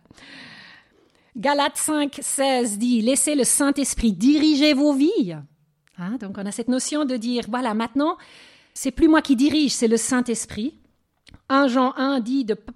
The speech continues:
vivre dans la lumière. <clears throat> Deux Corinthiens cinq parle d'être unis à Christ. C'est,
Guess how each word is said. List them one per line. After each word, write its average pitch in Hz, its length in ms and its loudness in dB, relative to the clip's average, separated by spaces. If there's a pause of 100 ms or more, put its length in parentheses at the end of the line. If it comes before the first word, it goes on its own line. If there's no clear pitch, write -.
vivre 262 600 -6
dans 254 160 2
la 233 140 2
lumière. 214 480 -2 (600)
<clears throat> - 1080 0
Deux 220 220 -2
Corinthiens 247 480 -4
cinq 254 340 -4
parle 240 280 0
d'être 208 260 -4
unis 247 300 4
à 226 60 -2
Christ. - 460 -10
C'est, - 220 -12